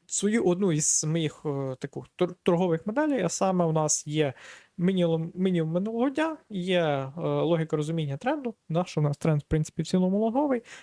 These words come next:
Я розумію, що це вже ціна скоректувала даже в, в цю от всю маніпуляцію. Да, ось тут у нас вже було. І розумію, що це, м, іскра буря безумія, да, у нас є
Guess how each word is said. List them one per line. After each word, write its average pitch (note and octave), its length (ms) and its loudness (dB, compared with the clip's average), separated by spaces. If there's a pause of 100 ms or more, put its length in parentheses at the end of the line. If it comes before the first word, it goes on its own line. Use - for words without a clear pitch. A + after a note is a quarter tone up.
(140)
Я F#3+ 120 0
розумію, F3 260 2
що E3 120 -4
це D#3 160 -2
вже C#3+ 160 -2
ціна C3+ 420 -4
скоректувала C#3+ 800 -4
даже C#3 400 -4
в, C3 360 -4
в C#3 280 -4
цю C#3+ 180 -2
от B2+ 140 -10
всю - 200 -6
маніпуляцію. A#3 760 -4 (440)
Да, D3 180 0
ось C3 180 -6
тут - 240 -8
у - 20 -6
нас C3+ 160 -6
вже - 120 -6
було. C3+ 360 -6 (300)
І C#4 160 -4
розумію, A3+ 280 -2
що - 140 -6
це, G#3+ 280 -4 (300)
м, F#3+ 560 2
іскра F3 440 2
буря D3+ 220 2
безумія, F3+ 480 0
да, D#3 140 4
у D3+ 40 4
нас D3 280 0
є C#3 200 4